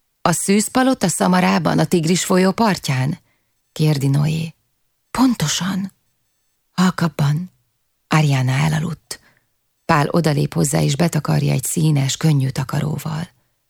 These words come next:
„Hogyhogy szűz?” kérdi Flóra. „A Sri az anya, maga a teremtő energia. Ő a szűz, akinek akaratából minden megszületik,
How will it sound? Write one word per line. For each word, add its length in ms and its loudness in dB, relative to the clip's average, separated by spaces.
„Hogyhogy 420 0
szűz?” 520 -2
kérdi 300 -2
Flóra. 520 -6
„A 100 0
Sri 600 2
az 320 2
anya, 520 2
maga 320 4
a 60 2
teremtő 540 2
energia. 720 0
Ő 220 4
a 100 2
szűz, 420 2
akinek 400 2
akaratából 720 2
minden 400 4
megszületik, 800 0